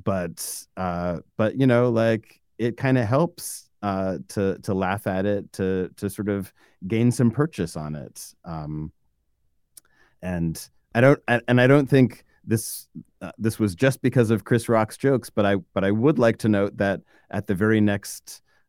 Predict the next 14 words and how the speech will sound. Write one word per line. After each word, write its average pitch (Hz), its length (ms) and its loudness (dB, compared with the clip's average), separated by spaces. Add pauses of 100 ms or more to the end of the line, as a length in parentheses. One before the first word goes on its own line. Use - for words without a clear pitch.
Oscars 95 500 -2
the 101 80 -4
next 98 380 -4
year, 101 360 2
there 98 140 -4
were 95 140 0
a 95 60 -2
whole 120 180 4
bunch 117 260 2
of 98 80 -2
African 92 400 -4
nominees 87 500 -2
and 92 160 -2
wins. 73 560 -10